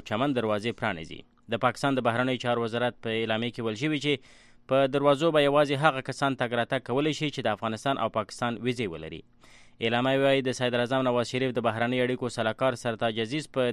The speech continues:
دې اړه اسلام آباد کې د افغانستان سفیر حضرت عمر زاخلوال سره هم په ټلیفون خبرې کړې دي.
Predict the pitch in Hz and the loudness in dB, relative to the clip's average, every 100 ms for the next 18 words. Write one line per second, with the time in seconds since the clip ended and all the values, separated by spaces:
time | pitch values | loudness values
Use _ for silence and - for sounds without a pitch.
0 | 110 127 127 131 120 117 110 131 127 123 | 0 2 2 2 0 -2 0 0 0 -2
1 | 110 104 110 98 131 120 110 143 127 117 | -2 -2 -4 -2 -2 -2 -2 -2 0 -2
2 | 107 117 117 120 120 110 104 110 113 139 | -2 -4 -2 -2 0 -2 -2 -2 0 0
3 | 139 120 113 135 - 110 101 - 113 101 | 0 0 0 -2 -4 -8 -8 -8 -8 -6
4 | 110 87 82 82 80 | -6 -6 -8 -10 -10